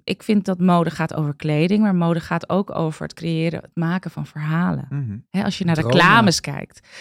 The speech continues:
Speaker 1: Precies, dat zijn niet alleen maar kleding die je hebt. Wat je doet is een soort branding, hè,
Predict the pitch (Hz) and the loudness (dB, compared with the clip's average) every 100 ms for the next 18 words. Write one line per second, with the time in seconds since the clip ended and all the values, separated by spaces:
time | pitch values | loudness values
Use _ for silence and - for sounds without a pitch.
0 | - _ - 165 - 208 147 160 - 190 | -20 _ -4 -2 2 2 2 -2 -2 2
1 | 226 214 165 160 160 147 147 151 147 143 | 2 2 2 0 0 -2 -4 -2 0 -2
2 | 139 143 135 143 190 160 147 160 165 175 | -4 -4 -2 -2 -2 -4 -8 -2 -2 -2
3 | 151 156 147 _ - 165 160 180 208 170 | -4 -8 -10 _ -10 -2 4 6 6 4
4 | 143 139 165 | 2 0 0